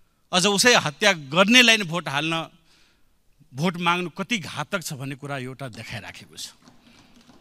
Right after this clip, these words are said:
या त त्यो गठबन्धन गर्ने प्रवृत्ति निर्वाचनमा रोक्ने खालको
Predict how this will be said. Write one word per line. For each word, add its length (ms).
या 120
त 100
त्यो 480
गठबन्धन 640
गर्ने 320
प्रवृत्ति 500
निर्वाचनमा 640
रोक्ने 400
खालको 320